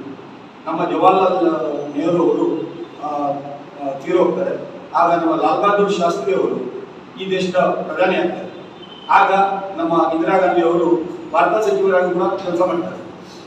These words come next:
ಹತ್ತೊಂಬತ್ತು ನೂರ ಅರವತ್ತಾರರಲ್ಲಿ ಲಾಲ್ ಬಹದ್ದೂರ್ ಶಾಸ್ತ್ರಿ ಅವರ ಧ್ಯಾನದ ನಂತರ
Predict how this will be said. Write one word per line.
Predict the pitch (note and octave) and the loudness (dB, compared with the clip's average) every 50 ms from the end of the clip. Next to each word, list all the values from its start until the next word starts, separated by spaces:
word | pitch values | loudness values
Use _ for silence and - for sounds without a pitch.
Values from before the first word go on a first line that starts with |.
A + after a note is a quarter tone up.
| - - | -16 -14
ಹತ್ತೊಂಬತ್ತು | - - G3 G#3 G#3+ G#3 G3+ | -12 -8 -4 -4 -4 -2 -2
ನೂರ | G3+ | 0
ಅರವತ್ತಾರರಲ್ಲಿ | F#3+ F3+ - - G#3 G#3+ G#3+ G#3+ G3+ F#3+ G3 G3 F#3 F3+ E3+ F3+ - - E3+ - - - - - - - - - - - - - - - - | 2 2 2 2 2 2 2 2 4 4 4 4 4 2 0 0 0 0 -2 -4 -4 -6 -12 -14 -16 -16 -18 -18 -18 -18 -18 -18 -18 -10 -4
ಲಾಲ್ | - - - G3 | -2 0 2 4
ಬಹದ್ದೂರ್ | G#3 G#3 G#3 G#3 - - | 6 6 6 4 4 2
ಶಾಸ್ತ್ರಿ | - F#3 F3+ F3 F3+ F3+ F#3 | 2 0 0 0 0 0 2
ಅವರ | F3+ F3+ F3+ F3+ F3 | 2 4 4 4 4
ಧ್ಯಾನದ | E3 E3 - - - F#3 F3+ - D3 | 2 2 2 2 0 0 -2 -2 -2
ನಂತರ | C#3+ - - - | 0 0 0 0